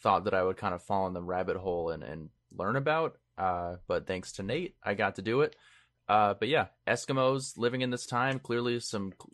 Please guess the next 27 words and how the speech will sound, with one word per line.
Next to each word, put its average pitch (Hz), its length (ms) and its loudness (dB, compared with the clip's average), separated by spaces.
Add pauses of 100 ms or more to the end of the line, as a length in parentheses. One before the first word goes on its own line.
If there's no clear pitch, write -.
really 113 360 0
harsh 104 320 0
environments, 98 720 -2 (100)
and 92 460 -6 (340)
people 165 240 -4
still 147 460 -4
somewhat 131 360 0
live 117 160 4
like 92 180 0
this - 240 -6
too, 82 240 -2
which 69 180 -8
is - 120 -10
crazy 95 300 -2
to 78 80 -6
think - 180 -10
about. 64 320 -4 (500)
Uh, 95 220 2
but 92 300 2
the - 100 -6
film 147 240 0
itself 127 640 0
was, 101 720 0 (260)
for 104 120 -2
what 127 180 4
it 107 80 4
was 98 640 2